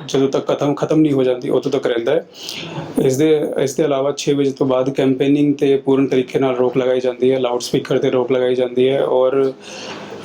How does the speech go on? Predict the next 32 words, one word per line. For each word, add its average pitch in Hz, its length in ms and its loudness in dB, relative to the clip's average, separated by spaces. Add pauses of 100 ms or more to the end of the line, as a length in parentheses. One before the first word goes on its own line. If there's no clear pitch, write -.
ਇਸ 135 120 0
ਦੇ 151 100 2
ਨਾਲ 135 240 2
ਨਾਲ 139 180 2
ਹੀ 143 420 2 (140)
ਜਿਹੜਾ, 131 540 2 (120)
ਅਹ, 120 520 -2 (120)
ਬਾਹਰੋਂ 147 520 0 (100)
ਰਿਪਰੈਜ਼ੈਂਟੇਟਿਵ, 131 720 0
ਕੋਈ 135 140 2
ਪੋਲੀਟੀਕਲ 127 420 0
ਰਿਪਰੈਜ਼ੈਂਟੇਟਿਵ 123 600 0
ਆਏ, 123 140 0
ਉਹਨਾਂ 135 240 2
ਨੂੰ 135 160 2
ਹਦਾਇਤ 120 220 0
ਕੀਤੀ 131 200 0
ਜਾਂਦੀ 127 220 2
ਹੈ 131 60 2
ਕਿ 131 140 0
ਉਹ 131 180 4
ਆਪਣਾ 131 400 0
ਹਲਕਾ 127 200 0
ਛੱਡ 127 200 -4
ਕੇ 131 240 0 (260)
ਇੱਥੋਂ, - 360 0
ਅਹ, 123 380 0
ਮਤਲਬ 123 220 0
ਆਪਣੇ 135 440 -2 (500)
ਹਲਕਾ 147 180 0
ਛੱਡ 120 200 -4
ਦੇਣ। 113 160 -2